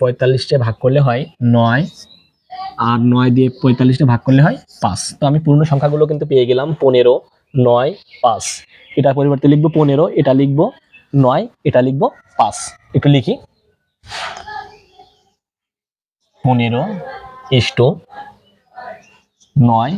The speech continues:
ইস্টু পাঁচ। তো যেহেতু স্বাভাবিক সংখ্যা পেয়ে গেলাম, তো আমি এগুলো সব মুছে দিব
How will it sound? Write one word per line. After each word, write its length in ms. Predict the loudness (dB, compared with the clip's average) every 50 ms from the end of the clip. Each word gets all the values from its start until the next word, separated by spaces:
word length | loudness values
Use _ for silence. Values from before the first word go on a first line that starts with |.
| -10 -12 -16 _ -2 -2
ইস্টু 260 | -2 -2 -2 -2 0 0 0 -4 -8 -14 -20 _ _ _ _ _ _ _ _ _ _
পাঁচ। 200 | -4 -4 -4 -6 -10 -12 -12 -14 -18 _ _ _ _ _ -20 -20 -20 -20 _ 2
তো 60 | 4 4 4 4
যেহেতু 240 | 4 2 2 0 -2 -4 -4
স্বাভাবিক 300 | -2 0 2 2 2 2 2
সংখ্যা 240 | 0 0 0 0 2 2
পেয়ে 160 | 4 4 4 4
গেলাম, 200 | 2 0 0 -4 -6 -8 -10 _ -16 -16 -16 _
তো 80 | _ -2
আমি 200 | -2 -2 -2 -4 -6 -8 -10 -16 -12 _
এগুলো 200 | 0 2 2 4 4
সব 120 | 4 4
মুছে 220 | 4 4 2 2 0 0
দিব 100 | 0